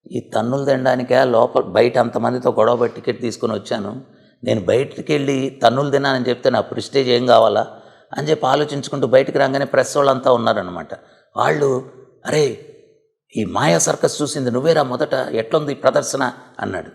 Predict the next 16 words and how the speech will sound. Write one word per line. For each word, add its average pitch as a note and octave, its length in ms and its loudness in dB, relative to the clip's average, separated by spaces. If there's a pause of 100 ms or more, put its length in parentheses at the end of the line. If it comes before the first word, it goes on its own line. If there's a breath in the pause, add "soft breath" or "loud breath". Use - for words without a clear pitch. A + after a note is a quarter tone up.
(520)
వీడికి G2+ 240 -6
ఏం B2 100 -2
చెప్పాలో C3 380 0
అర్థం A2+ 300 -2
కాక, A2 300 0
"తన్నులు A#2 360 -2
తిన్నామంటే A2+ 460 -2
ప్రెస్టేజ్ A2+ 420 -4
ఏం A2 120 2
అవ్వాలని?" G2+ 520 -2 (360 loud breath)
వీడు - 140 -2
అంటాడనమాట. G2 600 -2 (1120 loud breath)
"చెప్తే B2+ 360 4
కాదండి, G#2 640 2 (180)
ఎవడికాడు G2 460 0
అనుభవించాలా" F#2 720 -4